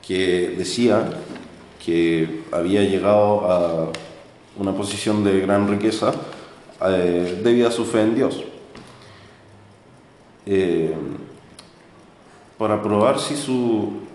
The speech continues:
fe era verdad, eh, Dios lo empezó a someter a pruebas.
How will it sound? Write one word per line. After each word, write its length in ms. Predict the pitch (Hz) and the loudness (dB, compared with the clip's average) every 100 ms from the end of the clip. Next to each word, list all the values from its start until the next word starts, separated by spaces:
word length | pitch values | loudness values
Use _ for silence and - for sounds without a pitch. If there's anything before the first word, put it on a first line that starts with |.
| - - - | -20 -20 -8
fe 480 | 110 113 110 104 - | 0 2 2 2 0
era 200 | 98 101 95 | 2 4 4
verdad, 680 | 113 101 101 95 - - - - - - - | 0 0 2 2 0 -4 -12 -18 -20 -20 -12
eh, 360 | 85 90 87 87 | -4 -2 -2 0
Dios 280 | 123 127 127 | 0 0 0
lo 80 | 123 | -2
empezó 280 | 120 - 117 | -2 -4 -2
a 20 | |
someter 340 | 123 107 117 | -2 -2 0
a 60 | 107 | -2
pruebas. 420 | 107 98 - - | 0 -2 -4 -8